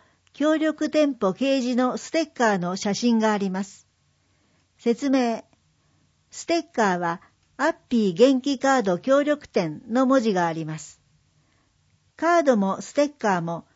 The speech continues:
アッピーファミリーのイラストがあります。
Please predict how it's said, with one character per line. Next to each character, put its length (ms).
ア 100
ッ 160
ピ 160
ー 60
フ 60
ァ 100
ミ 160
リ 160
ー 40
の 200
イ 80
ラ 160
ス 100
ト 140
が 260
あ 60
り 100
ま 160
す。 240